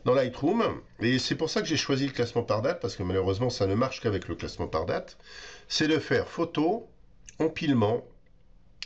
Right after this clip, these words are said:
et empiler automatiquement selon l'heure de capture. Alors, pourquoi cette fonction ne marche que lorsqu'on est par date ?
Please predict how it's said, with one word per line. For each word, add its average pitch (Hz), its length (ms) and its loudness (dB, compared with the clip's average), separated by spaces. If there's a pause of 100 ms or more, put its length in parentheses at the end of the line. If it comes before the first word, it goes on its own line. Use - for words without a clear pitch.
et 123 320 0
empiler 131 500 0
automatiquement 123 720 0
selon 120 420 0
l'heure 110 300 2
de 92 80 -8
capture. - 460 -12 (560)
Alors, 156 220 2
pourquoi - 300 0
cette - 180 -4
fonction 185 460 -2
ne 139 100 4
marche 151 360 2
que 127 80 0
lorsqu'on 131 460 2
est 117 60 2
par 87 220 0
date ? 113 320 0